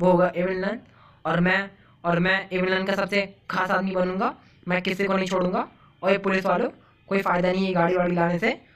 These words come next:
तुम लोग सब मारे जाने वाले हो। ये लो, कैसा लगा? तुम लोग क्यों नहीं बात समझते हो? तुम लोग मेरा कुछ भी नहीं उखाड़ सकते। और कोई है तो आए, जिसके अंदर दम है तो यहाँ पर आए, मुझसे मुकाबला करे।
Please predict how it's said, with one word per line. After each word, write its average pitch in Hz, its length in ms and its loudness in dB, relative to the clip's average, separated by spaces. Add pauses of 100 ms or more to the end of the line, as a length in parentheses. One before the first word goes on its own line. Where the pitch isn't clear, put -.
(160)
तुम 180 80 -4
लोग 185 120 2
सब 196 140 0
मारे 175 280 2
जाने 170 220 2
वाले 165 200 2
हो। 226 180 2 (220)
ये 185 160 0
लो, 220 120 4 (140)
कैसा 175 200 -2
लगा? 175 320 0 (420)
तुम 180 120 0
लोग 185 160 2
क्यों 190 120 4
नहीं 185 100 4
बात 170 160 0
समझते 175 340 -2
हो? 233 60 0 (120)
तुम 175 100 -2
लोग 175 140 2
मेरा 185 200 0 (260)
कुछ 180 140 0
भी 202 100 2
नहीं 196 140 4
उखाड़ 185 240 0
सकते। 190 340 -4 (320)
और 185 200 2
कोई 196 160 4
है 208 200 0 (240)
तो 170 140 6
आए, 196 160 4 (360)
जिसके 180 220 0
अंदर 190 200 6
दम 185 200 4
है 196 80 4
तो 202 200 0 (260)
यहाँ 170 280 2
पर 196 80 2
आए, 226 160 2 (280)
मुझसे 170 220 -2
मुकाबला 180 380 2
करे। 190 200 -2